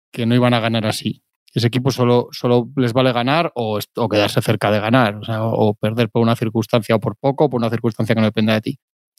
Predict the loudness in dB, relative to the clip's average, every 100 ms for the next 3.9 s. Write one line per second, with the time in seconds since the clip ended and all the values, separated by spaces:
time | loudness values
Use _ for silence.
0 | -10 -4 0 2 4 2 0 -4 -4 -2
1 | 0 2 2 2 0 -2 2 2 2 0
2 | -4 0 2 2 0 -4 -4 0 0 0
3 | -2 -4 0 2 2 0 2 0